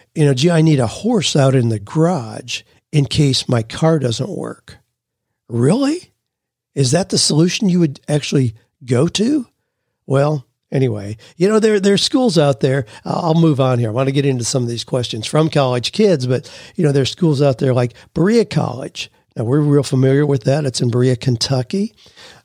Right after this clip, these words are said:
Um, it's a private liberal arts college,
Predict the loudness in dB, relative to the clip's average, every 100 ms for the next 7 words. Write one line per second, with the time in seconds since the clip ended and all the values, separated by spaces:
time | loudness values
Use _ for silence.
0 | -4 -2 0 -2 -4 -4 0 0 2 0
1 | -2 -2 0 2 2 0 0 -4 -2 0
2 | 0 -4 -8